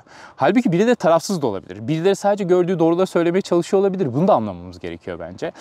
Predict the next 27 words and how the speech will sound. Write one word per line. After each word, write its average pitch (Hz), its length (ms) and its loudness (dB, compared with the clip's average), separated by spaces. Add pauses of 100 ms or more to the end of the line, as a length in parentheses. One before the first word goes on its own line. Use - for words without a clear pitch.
(240)
E, 120 280 2
bunu 226 120 4
da - 60 2
kabullenmemiz 151 680 2
gerekiyor. 92 420 -10 (220)
Sonuç 233 260 -2
itibariyle 214 280 2
hocam, 135 340 2
bence 185 300 0
dünyanın 202 340 4
en 220 160 2
güzel 117 220 0
şeyi 131 320 -6 (120)
farklı 160 340 0
fikirler. - 460 -16 (140)
Dünyanın 214 440 0
insan 151 300 0
olmanın 196 300 0
en 226 200 0
güzel 135 220 2
şeyi 208 180 -2
farklı 165 420 0
fikirleri 143 520 -6
tartışma 170 500 0
düzleminde 139 320 -2
tartışabilmek. 269 720 -2 (480)
Şimdi 269 320 4